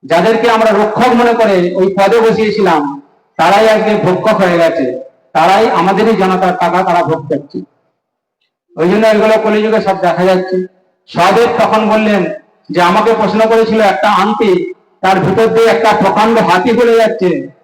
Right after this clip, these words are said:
কিন্তু তার লেজ আটকে যাচ্ছে, এটা কি হবে? তখন যুধিষ্ঠির মহারাজ বলছেন, "কলিযুগে এগুলোও দেখা যাবে যে ঠাকুর পুজোর নামে দেখবেন বিশাল বড় বড় আড়ম্বর হবে, প্যান্ডেল হবে,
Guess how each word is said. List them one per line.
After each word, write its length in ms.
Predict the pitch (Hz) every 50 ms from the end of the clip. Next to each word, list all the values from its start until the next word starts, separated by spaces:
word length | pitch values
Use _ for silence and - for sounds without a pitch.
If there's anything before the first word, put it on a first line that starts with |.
| _ _ _ _
কিন্তু 200 | 180 190 202 202 214 208
তার 140 | 208 190
লেজ 280 | 190 185 185 196 202 208
আটকে 260 | 214 196 - - 190 190
যাচ্ছে, 320 | 190 180 180 - 180 160 147 139 139 - 180
এটা 140 | 180 - 202
কি 160 | 196 - 220
হবে? 260 | 202 202 208 208 226 233 226 - - - _ _ _ _ _ _ _ _ _
তখন 220 | - 160 175 214 220 220
যুধিষ্ঠির 400 | 202 214 214 202 - - 208 202
মহারাজ 280 | 196 190 196 190 190 185
বলছেন, 340 | 196 196 185 185 196 190 185 180
"কলিযুগে 420 | 180 190 190 196 196 202 208 220
এগুলোও 480 | 233 220 180 180 190 202 220 240 254 247
দেখা 260 | 233 226 - - 220 220
যাবে 260 | 226 214 - 175 - - 139 165 - - - _ _ _ _ _ _ _ _
যে 120 | 131 - 196
ঠাকুর 340 | 196 - 175 180 180 240 247 240
পুজোর 280 | 240 233 233 233 233 233
নামে 240 | 226 220 220 226 226
দেখবেন 340 | 226 226 226 220 226 226 220
বিশাল 340 | 190 202 - 233 240 240 240 233
বড় 180 | 226 226 220 220
বড় 140 | 220 220 226
আড়ম্বর 460 | 214 190 196 220 220 220 220 226 214
হবে, 260 | 196 202 180 165 147 135 - - - - _ _ _ _ _ _ _
প্যান্ডেল 420 | - - 185 202 220 226 240 233 214
হবে, 180 | 220 220 226